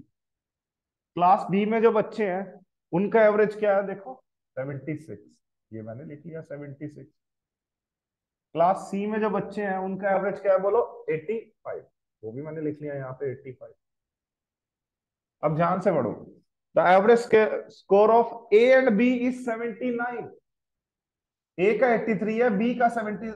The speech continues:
सिक्स है, और दोनों का मिला के अगर इकट्ठा average देखा जाए तो ये format देखते ही आपके mind में क्या आता है?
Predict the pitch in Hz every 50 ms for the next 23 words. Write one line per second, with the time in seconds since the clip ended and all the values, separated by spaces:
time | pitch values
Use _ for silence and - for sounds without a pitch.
0 | - _ _ _ _ _ 202 196 196 - - 226 240 262 - - - - - 180
1 | 196 226 233 196 180 202 202 214 226 208 226 220 214 202 202 190 190 190 190 208
2 | 208 - 208 202 214 214 202 196 196 196 196 190 - 202 - - - 226 220 208
3 | 202 208 208 190 185 196 190 - - 196 185 190 185 214 - - - - _ _
4 | _ _ _ _ _ _ _ _ _ _ _ _ _ _ _ _ _ _ - -
5 | _ _ - - 143 147 190 220 214 - 214 226 214 214 220 208 185 202 202 208
6 | - - - 226 220 - 202 - - - 220 202 202 202 208 208 208 214 208 208
7 | 214 202 196 180 - - 135 123 -